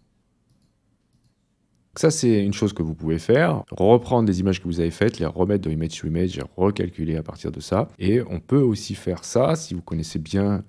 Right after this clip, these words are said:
les logiciels de retouche, c'est-à-dire retoucher l'image et la remettre ici pour la recalculer. On va essayer de faire ça.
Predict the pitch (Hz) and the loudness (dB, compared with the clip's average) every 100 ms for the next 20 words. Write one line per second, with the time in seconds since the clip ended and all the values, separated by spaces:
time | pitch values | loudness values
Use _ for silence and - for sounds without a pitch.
0 | - 80 78 82 78 87 80 71 76 - | -10 -10 -6 -8 -6 -6 -6 -8 -10 -4
1 | 175 190 - - 78 78 - 85 80 98 | -4 -4 -8 -6 -6 -6 -4 -4 4 6
2 | 143 143 107 - 131 131 85 76 113 131 | 6 4 -4 2 2 2 -2 0 -2 -4
3 | - _ 92 92 76 82 110 107 104 - | -12 _ 0 0 2 4 6 4 2 -8
4 | - 98 - - 117 131 - 82 71 78 | -4 -2 -4 -4 -4 -4 -6 -6 -4 -6
5 | 78 101 98 98 - 78 - _ _ 87 | -4 -2 0 -2 -2 -10 -10 _ _ 0
6 | 101 107 95 - 78 - | 2 4 2 0 -6 -8